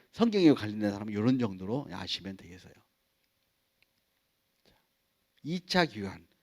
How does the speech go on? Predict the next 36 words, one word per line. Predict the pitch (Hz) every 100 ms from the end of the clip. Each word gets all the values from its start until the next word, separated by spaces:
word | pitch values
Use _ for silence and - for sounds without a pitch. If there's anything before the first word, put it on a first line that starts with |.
| _
이 | 151 160
차 | 170
귀환할 | 139 - 110 104 104
때 | 175 208 208 _ _ _ _ _ _ _ _ _ _ _ -
에스라가 | 135 143 151 123 123
신앙 | - 214 196 170
개혁을 | 117 120 110
하죠. | 95 90 143 143 _ -
일 | 135
차 | 135 135
귀환한 | 117 120 104 104
후에 | 127 143
칠십팔 | 113 240 226 - - 190
년 | 190
만에 | 143 117
귀환을 | 101 - 95 98
합니다. | 113 98 82 - _ _ _ _ _ _ _
그래서 | - 92 117 104 - - - _ _ _
칠 | - 233
장 | - 202
에스라가 | 143 139 151 131
귀환을 | - 147 139
하고 | 123 156 123 113 110
팔 | - 196
장에서 | 196 170 -
이 | 139
차 | - 123
귀환자 | 131 117 110
명단이 | 107 113 107 92
나오는데 | 90 98 104
소수예요. | - 214 196 156 95 82 - - -
일 | 160
차 | 160 175
귀환자처럼 | 131 131 117 - 127 135 - _
오만 | 127 147 165 143
명씩 | 131 - 110